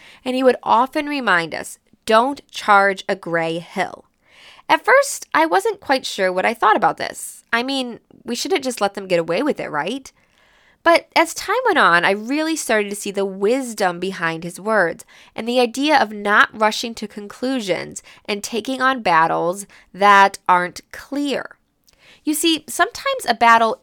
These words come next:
isn't worth fighting, or at least we're not sure if it's worth fighting. Sometimes pursuing an uncertain matter like this will only end up harming our relationship with that student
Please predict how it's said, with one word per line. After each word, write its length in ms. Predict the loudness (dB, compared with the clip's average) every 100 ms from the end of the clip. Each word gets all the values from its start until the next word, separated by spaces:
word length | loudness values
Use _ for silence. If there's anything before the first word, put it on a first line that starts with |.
| -4
isn't 380 | -4 -2 -2 -4 -8
worth 380 | 0 0 0 -6
fighting, 680 | -12 -4 -2 -2 -8 -16 _ _ _ _ 2
or 120 | 4
at 140 | 4
least 340 | 2 -2 -4 -2
we're 120 | 0
not 220 | 2 2
sure 440 | 0 -6 -2 2 2
if 120 | 0
it's 200 | -6 -6
worth 200 | -8 -8
fighting. 480 | -8 -8 -8 -18 _ _ _ _ -20 -12
Sometimes 520 | 0 0 2 -2 -2
pursuing 640 | -6 -8 -4 -2 -2 -4 -4
an 140 | -6 -2
uncertain 680 | -4 -4 -6 -4 -4 -6 -4
matter 380 | 0 0 0
like 240 | 0 0 0
this 340 | -2 -2 -6 -16 -14 2
will 200 | 2 4 2
only 400 | 0 -2 -4 -4
end 220 | -2 0
up 120 | -2
harming 640 | -6 -2 0 0 -2 -2
our 160 | 0 0
relationship 720 | 0 -2 -2 -4 -10 -10 -6
with 120 | -4
that 180 | -2 -4
student 500 | -4 -6 -2 -2 -2